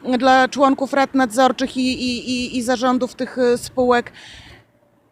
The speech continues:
Jest masa rzeczy, z których można te koszty pościnać. Ja już nawet nie chcę mówić, co się dzieje w oświacie, bo w oświacie też są takie sytuacje, że mamy dyrektorów szkół,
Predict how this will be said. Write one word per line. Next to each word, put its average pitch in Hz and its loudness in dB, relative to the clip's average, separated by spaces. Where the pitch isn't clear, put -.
Jest 277 2
masa 370 4
rzeczy, 285 2
z - -8
których 285 -4
można 294 2
te 277 0
koszty 277 0
pościnać. 214 -2
Ja 285 4
już 302 -2
nawet 285 -2
nie 302 2
chcę 294 -2
mówić, 254 0
co 294 -2
się 285 -4
dzieje 277 0
w 208 -12
oświacie, 269 0
bo 254 4
w 214 -4
oświacie 294 0
też 294 2
są 247 -4
takie 247 -4
sytuacje, 254 0
że 262 2
mamy 277 4
dyrektorów 247 0
szkół, 247 4